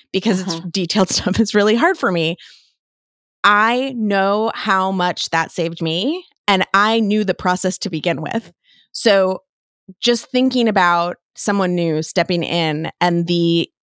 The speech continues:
Speaker 1: ease and the comfort that comes with having a step-by-step thing that they can look at and reference, I mean, you can't replicate it.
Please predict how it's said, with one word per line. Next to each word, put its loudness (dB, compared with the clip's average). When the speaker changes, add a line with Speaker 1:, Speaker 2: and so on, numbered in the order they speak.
Speaker 1:
ease 2
and 0
the -2
comfort 0
that 2
comes -2
with 0
having 0
a -4
step-by-step -2
thing -2
that -2
they 2
can -2
look 0
at 2
and 0
reference, 0
I -4
mean, 2
you 0
can't 2
replicate -2
it. -10